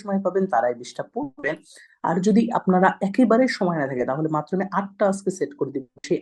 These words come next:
আটটাই হচ্ছে আজকে সব থেকে ইম্পর্টেন্ট। তো আজকের ক্লাসটা তাহলে সম্পূর্ণ দেখতে হবে। প্রথমে চলে আসি, এইখানে যে বিশটা আছে, সেই বিশটার মধ্যে একটা আছে পারসন রিলেটেড,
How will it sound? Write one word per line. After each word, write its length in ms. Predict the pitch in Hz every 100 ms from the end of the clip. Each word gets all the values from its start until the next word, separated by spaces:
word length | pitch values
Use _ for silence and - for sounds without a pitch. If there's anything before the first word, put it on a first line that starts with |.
| 123
আটটাই 260 | - 170 165
হচ্ছে 200 | 151 147 127
আজকে 180 | - 180 -
সব 120 | 185 _
থেকে 140 | 165 -
ইম্পর্টেন্ট। 440 | - 85 - - - - _ _ _
তো 40 | 175 147
আজকের 220 | - 170
ক্লাসটা 260 | - 143 147 147
তাহলে 160 | 143 143
সম্পূর্ণ 320 | 131 139 202 190
দেখতে 200 | 160 - 147
হবে। 160 | 131 131 - - - -
প্রথমে 240 | 202 247 240
চলে 140 | 175 -
আসি, 140 | - 269 - _ _ _ _ _ _ 180
এইখানে 300 | 190 _ 208 208
যে 40 | 170
বিশটা 200 | 185 180
আছে, 100 | 175 202
সেই 100 | 175 147
বিশটার 240 | - 160
মধ্যে 160 | 151 - -
একটা 140 | -
আছে 120 | 143 160 120
পারসন 280 | 123 - 131 123
রিলেটেড, 320 | 120 131